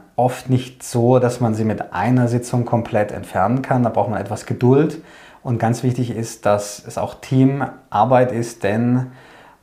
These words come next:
wenn man diese Pigmentflecken hat, muss man sich vor Sonne schützen. Man kann da teure Behandlungen machen und wenn man dann nicht mit der Sonne aufpasst, dann kommt es relativ schnell wieder.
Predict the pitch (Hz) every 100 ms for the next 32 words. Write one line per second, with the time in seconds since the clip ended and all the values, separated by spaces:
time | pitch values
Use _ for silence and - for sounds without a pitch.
0 | _ _ 113 110 107 110 - 117 113 110
1 | 117 107 110 120 123 135 - 135 127 127
2 | 123 - 123 - 120 107 104 101 - 120
3 | 113 - 131 - 143 147 147 - - -
4 | - 123 120 113 107 107 - - 117 120
5 | 117 113 110 117 117 120 113 110 110 107
6 | - _ _ - 104 107 - 135 131 120
7 | - 107 107 107 - 104 101 101 98 101
8 | 98 110 113 - 117 110 104 92 101 -
9 | 113 - 101 95 101 - 107 107 - 101
10 | 95 - 110 101 - - 113 101 98 117
11 | 123 123